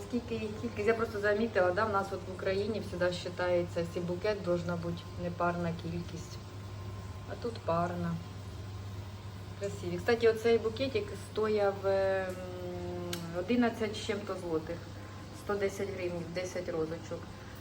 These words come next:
Вони височенькі були, це вже я підрізаю, їх же ж кожен день міняю водичку. Та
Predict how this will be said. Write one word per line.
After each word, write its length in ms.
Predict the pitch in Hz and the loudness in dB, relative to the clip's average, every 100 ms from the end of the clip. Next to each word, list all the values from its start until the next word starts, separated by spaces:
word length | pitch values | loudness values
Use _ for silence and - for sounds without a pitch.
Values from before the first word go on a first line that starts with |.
| - | -6
Вони 180 | 196 220 | 2 2
височенькі 600 | 214 214 220 254 233 180 | 2 2 6 6 6 4
були, 480 | 170 170 160 165 165 - | 2 2 4 2 0 0
це 80 | |
вже 180 | 180 175 | 2 4
я 520 | 180 175 170 170 170 165 | 6 8 8 6 4 2
підрізаю, 680 | 185 175 196 202 202 185 160 | -4 2 4 4 4 4 2
їх 160 | 156 156 | -2 -6
же 80 | |
ж 60 | 160 - | -8 2
кожен 240 | 175 170 | 2 2
день 260 | 170 170 170 | 2 2 2
міняю 320 | 175 175 170 | 0 0 0
водичку. 600 | 165 175 202 202 - 165 165 - - - - - - - | 0 4 4 4 0 -4 -4 -8 -12 -12 -12 -12 -12 -12
Та 60 | - | -8